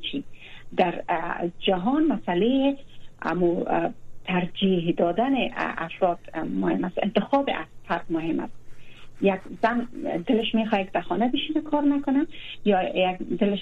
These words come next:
می‌خواد مثلاً نره تحصیلات عالی خود ادامه نده، یا مثلاً، اه، اه، انتخاب خودش باید باشه که میره،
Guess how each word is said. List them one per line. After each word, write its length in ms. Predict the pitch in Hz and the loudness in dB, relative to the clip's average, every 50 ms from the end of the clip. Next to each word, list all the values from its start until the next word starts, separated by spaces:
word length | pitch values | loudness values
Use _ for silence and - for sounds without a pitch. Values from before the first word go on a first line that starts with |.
| - | 0
می‌خواد 420 | 196 196 202 196 - 190 185 185 185 180 | 2 2 2 4 4 2 2 2 0 -2
مثلاً 440 | 170 170 - - 170 170 175 170 175 - - - - - - - | -4 -2 0 2 2 4 2 2 0 -6 -14 -20 -18 -10 -4 0
نره 320 | 185 190 202 214 208 208 | 2 4 4 4 2 0
تحصیلات 480 | - - 185 - - 202 202 202 202 - | -2 -4 -6 -4 -2 0 2 2 2 2
عالی 160 | 196 202 226 | 0 0 0
خود 160 | 214 254 240 | 2 4 4
ادامه 300 | 233 233 247 240 240 240 | 4 4 2 2 2 4
نده، 340 | 240 247 254 - 262 269 277 - - - - - - | 2 2 2 0 -2 -4 -4 -6 -10 -12 -10 -2 2
یا 140 | 196 202 196 | 2 4 4
مثلاً، 460 | 190 190 196 - 190 196 196 185 185 - | 2 0 0 0 0 0 2 0 0 0
اه، 100 | 175 175 | 0 2
اه، 160 | 165 165 160 - - - 175 - - | 2 0 -2 -2 0 0 0 0 2
انتخاب 760 | - 156 139 - 180 - - - - 214 190 190 - 175 170 | 0 0 0 0 -2 -4 -2 0 2 2 2 2 0 0 0
خودش 340 | 170 - - 240 202 196 - | 0 0 0 0 0 0 0
باید 220 | - 208 196 185 190 | 0 0 0 2 0
باشه 260 | 202 208 208 226 208 | 0 0 0 -2 -2
که 100 | - 190 | 0 2
میره، 340 | 175 175 180 175 175 165 | 2 4 4 4 2 0